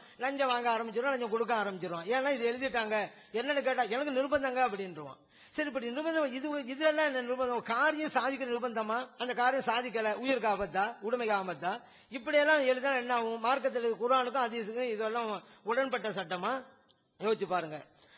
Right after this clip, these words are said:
அடுத்து இன்னொன்னு இவங்க எழுதுனாங்கங்க, இந்த பரேல்விகள் அப்படின்ட்டு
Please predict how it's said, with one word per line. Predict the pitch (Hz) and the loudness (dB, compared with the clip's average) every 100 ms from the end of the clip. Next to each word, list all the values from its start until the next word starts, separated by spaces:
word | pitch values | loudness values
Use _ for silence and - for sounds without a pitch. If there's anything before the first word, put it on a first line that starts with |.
| - | -6
அடுத்து | 233 311 320 269 | -4 -2 0 0
இன்னொன்னு | 294 320 285 | 2 2 4
இவங்க | 254 240 | 4 2
எழுதுனாங்கங்க, | 240 254 247 226 220 196 170 - - _ _ - | 2 2 2 2 0 -2 -4 -6 -20 _ _ -10
இந்த | 226 240 226 185 | -2 2 2 2
பரேல்விகள் | 247 311 302 277 254 247 | 8 8 8 6 2 2
அப்படின்ட்டு | 226 214 254 262 302 202 | 0 -2 0 2 4 4